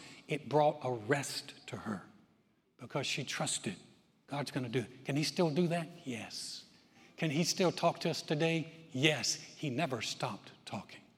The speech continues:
And so he can still talk. So as you read your Bible and a verse begins to highlight, stop right there. That's God talking to you. Go to him for answers. Second thing,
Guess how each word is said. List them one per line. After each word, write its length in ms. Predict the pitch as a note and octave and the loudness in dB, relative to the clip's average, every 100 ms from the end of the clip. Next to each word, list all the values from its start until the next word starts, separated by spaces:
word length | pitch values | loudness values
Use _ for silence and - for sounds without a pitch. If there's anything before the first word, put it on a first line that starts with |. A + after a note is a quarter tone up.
| _ _ _ - - | _ _ _ -20 -10
And 140 | C3 B2 | -6 -2
so 380 | - E3 C3 - - - | 6 8 8 4 -12 0
he 180 | - | 4
can 200 | G#3 D3+ | 4 4
still 340 | A#2+ - G#3+ D#3 | 0 2 6 6
talk. 220 | E3+ C#3 - | 6 2 0
So 160 | - D#3 | 0 4
as 180 | C#3 B2+ | 4 4
you 100 | C#3+ | 6
read 220 | F3+ D#3+ | 6 6
your 120 | D3 | 4
Bible 340 | C#3 D3+ C3 - - | 6 6 4 0 -2
and 100 | C3 | 2
a 60 | B2 | 2
verse 360 | A#2 F#3 E3+ - | 8 8 8 4
begins 400 | E3 C#3 D3 - | 2 4 4 2
to 80 | |
highlight, 600 | C#3 C#3+ D#3 B2+ A#2 - | 0 2 4 4 2 0
stop 300 | - E3+ D#3 | -2 0 6
right 180 | E3+ D#3 | 6 6
there. 140 | E3 B2 - | 4 2 -2
That's 140 | C#3+ | -4
God 260 | - A#2 - | -2 -4 -2
talking 380 | C#3 A2 A#2 G2+ | -2 -2 -4 -6
to 60 | |
you. 200 | G2 F#2+ F2 - - _ _ _ _ _ _ _ _ - | -6 -6 -8 -14 -20 _ _ _ _ _ _ _ _ 0
Go 160 | A3+ | 4
to 80 | F#3+ | 4
him 180 | C3+ D3+ | 4 2
for 160 | - C3 | 0 -4
answers. 680 | A#2+ F#2 - - - - - _ _ _ _ _ _ | -4 -6 -10 -12 -12 -14 -14 _ _ _ _ _ _
Second 340 | - G#3 F3 C#3 | 4 6 6 4
thing, 240 | E3 A#2 | 0 0